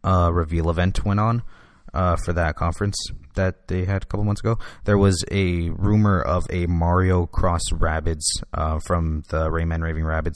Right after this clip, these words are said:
series, uh, R P, uh, R P G game that was in, cur-, that was being developed by Ubisoft. Just a whole bunch of leaks from that. A whole,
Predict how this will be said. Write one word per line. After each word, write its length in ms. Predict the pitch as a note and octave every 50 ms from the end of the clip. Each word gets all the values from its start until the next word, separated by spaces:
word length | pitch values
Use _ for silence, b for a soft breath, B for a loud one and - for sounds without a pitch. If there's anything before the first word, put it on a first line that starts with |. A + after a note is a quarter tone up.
| -
series, 320 | - E2 E2+ E2 D#2+ D#2 - B B B B B B B B B - - -
uh, 280 | - F#2+ F#2+ F#2+ F#2 - -
R 140 | - F#2 F2+
P, 240 | - - - F#2+ D2+
uh, 240 | - F2+ F2+ F2 F2 - -
R 140 | F#2 F#2+ F2+
P 140 | - G2 F2
G 200 | E2+ F2+ F2+ E2+
game 360 | D#2+ E2+ D#2+ D#2 D#2 D#2+ E2+
that 160 | - E2 D#2+ D#2+
was 220 | D#2+ D#2 D#2 -
in, 160 | - F2+ F2+
cur-, 320 | - - - - - - - -
that 160 | F2+ F#2 F2
was 140 | E2+ F2 E2
being 200 | D#2 - F2+ F2
developed 260 | E2+ E2+ E2 E2 D#2+
by 120 | - E2 E2
Ubisoft. 500 | E2 E2 E2 E2 - - D2+ D#2+ E2 - -
Just 160 | - - - F2
a 60 | D#2+
whole 160 | - F#2 F2+
bunch 240 | D#2 F2+ E2+ - -
of 260 | E2+ D#2+ D#2+ D2 - B B B B B B B -
leaks 260 | F#2 F#2 F2 - -
from 160 | - F2+ F2
that. 180 | F2 E2+ D2 -
A 80 | - E2
whole, 400 | - - G2 G2+ G#2 G2 F#2+ -